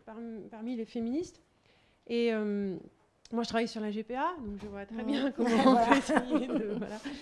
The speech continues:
Speaker 2: Ouais, bah
Speaker 1: Ou,
Speaker 2: oui, je pense
Speaker 1: euh,
Speaker 2: qu'on peut très bien l'appliquer, la
Speaker 1: voilà,
Speaker 2: méthode
Speaker 1: je
Speaker 2: à
Speaker 1: pense
Speaker 2: la
Speaker 1: qu'on peut
Speaker 2: G P A.
Speaker 1: appliquer
Speaker 2: <laughs> Y a
Speaker 1: la
Speaker 2: pas de
Speaker 1: méthode à la
Speaker 2: souci.
Speaker 1: G P A, et,
Speaker 2: Ouais.
Speaker 1: euh, et au lieu de dire, mon Dieu, c'est horrible,
Speaker 2: Ouais.
Speaker 1: voilà, c'est, je sais pas, mais se dire, mais pour les premières concernées
Speaker 2: Mm.
Speaker 1: qui font ce travail-là de
Speaker 2: Ouais.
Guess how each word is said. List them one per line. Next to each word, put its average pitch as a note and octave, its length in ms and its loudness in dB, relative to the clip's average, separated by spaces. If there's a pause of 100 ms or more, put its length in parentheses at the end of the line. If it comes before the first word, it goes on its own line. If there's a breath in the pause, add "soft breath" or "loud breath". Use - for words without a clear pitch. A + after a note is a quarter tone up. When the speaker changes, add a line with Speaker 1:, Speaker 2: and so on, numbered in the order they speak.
(140)
Speaker 2:
Ouais, G#3+ 280 -2
bah G3 140 -4
Speaker 1:
Ou, C4+ 160 2
Speaker 2:
oui, B3+ 100 6
je A3 80 0
pense G#3 140 2
Speaker 1:
euh, G#3 40 0
Speaker 2:
qu'on A#3 80 2
peut G#3+ 100 -4
très - 180 -4
bien B3+ 140 0
l'appliquer, A#3+ 380 -6
la A#3 80 -4
Speaker 1:
voilà, B3 160 6
Speaker 2:
méthode B3+ 120 4
Speaker 1:
je A#3 60 0
Speaker 2:
à - 20 2
Speaker 1:
pense D#4+ 120 4
Speaker 2:
la D#4 40 -4
Speaker 1:
qu'on - 40 2
peut A3 180 4
Speaker 2:
G - 0 -
P E4+ 40 8
A. E4 120 8
Speaker 1:
appliquer C4+ 260 0
Speaker 2:
<laughs> C4+ 40 4
Y - 0 -
a - 0 -
Speaker 1:
la B3+ 80 8
Speaker 2:
pas A#3+ 60 6
de B3+ 60 0
Speaker 1:
méthode C#4+ 300 -2
à C4+ 60 2
la A#3 100 0
Speaker 2:
souci. A#3 140 -2
Speaker 1:
G C4 60 -4
P A#3+ 200 -6
A, C4 100 -2 (180)
et, B3+ 100 -4
Speaker 2:
Ouais. A3 180 0
Speaker 1:
euh, G#3 720 -4
et G3+ 120 -2
au A3 40 -2
lieu A#3 100 -2
de B3 80 0
dire, A#3+ 160 0
mon A#3+ 120 4
Dieu, C4 120 2
c'est B3+ 160 -4
horrible, C#4 460 2
Speaker 2:
Ouais. G#3+ 100 -2
Speaker 1:
voilà, A3 300 0
c'est, A3+ 100 -8
je A3+ 60 -4
sais A#3+ 160 -4
pas, B3 120 0
mais C4+ 100 0
se B3+ 100 -6
dire, B3 160 0
mais G#3 100 0
pour A#3+ 160 -6
les A3+ 80 2
premières C4 400 -2
concernées B3+ 440 -2
Speaker 2:
Mm. C#4 40 -10
Speaker 1:
qui A4 180 -8
font F4+ 300 -2
ce D4+ 160 -10
travail-là A3+ 640 -6
de A3 140 -6
Speaker 2:
Ouais. G3 60 -4